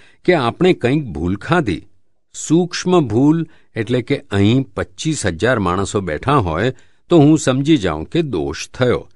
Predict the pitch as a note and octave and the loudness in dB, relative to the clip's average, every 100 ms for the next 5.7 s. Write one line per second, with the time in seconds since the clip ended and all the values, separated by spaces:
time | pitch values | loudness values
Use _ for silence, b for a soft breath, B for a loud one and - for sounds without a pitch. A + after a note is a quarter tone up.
0 | _ _ _ _ _ _ - E3+ E3+ E3 | _ _ _ _ _ _ 0 0 2 0
1 | F3 - F3 - - G3 G3 E3 D3 D#3 | 0 -2 -6 -6 -6 -4 0 0 0 0
2 | D3+ D3 D3+ B2+ E2+ E2 C3 E3+ F#3 - | 0 0 0 -2 -2 -4 -4 -4 -4 -6
3 | F#2+ F2+ - D#3+ D#3 G#2 A2+ G#2+ b b | -6 -6 -2 -4 -2 -4 -4 -4 b b
4 | - - F3 - A2+ G2+ D2+ E2 F2 E2 | -10 -4 -4 -4 -4 -4 -4 -6 -4 -4
5 | G#2+ F2+ C#2+ - D2 - | -4 -4 -6 -10 -14 -16